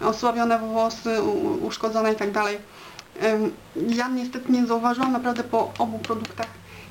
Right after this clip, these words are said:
jakiejś, e, rewelacyjnej, e, rewelacyjnego zachowania moich włosów. Nieźle, nie podrażniły mnie,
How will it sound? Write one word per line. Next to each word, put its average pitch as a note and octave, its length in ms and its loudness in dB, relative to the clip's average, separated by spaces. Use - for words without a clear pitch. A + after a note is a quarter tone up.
jakiejś, A3+ 640 -2
e, A3 360 2
rewelacyjnej, A#3+ 1000 4
e, A3 280 6
rewelacyjnego A3+ 680 2
zachowania A3 520 2
moich G#3 240 0
włosów. G#3 300 -2
Nieźle, D4 540 4
nie B3 160 6
podrażniły C4 640 4
mnie, A3 300 2